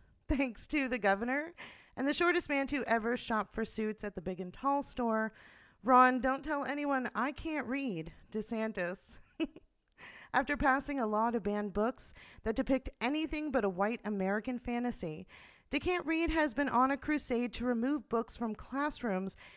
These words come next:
because he and his merry band of nationalists think that they are, quote, "pornographic, violent, or inappropriate."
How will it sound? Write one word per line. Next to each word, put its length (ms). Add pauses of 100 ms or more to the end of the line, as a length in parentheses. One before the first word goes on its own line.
(180)
because 260
he 180
and 100
his 160
merry 280
band 300
of 80
nationalists 600
think 300
that 160
they 160
are, 160
quote, 520 (440)
"pornographic, 840 (220)
violent, 680 (480)
or 140
inappropriate." 800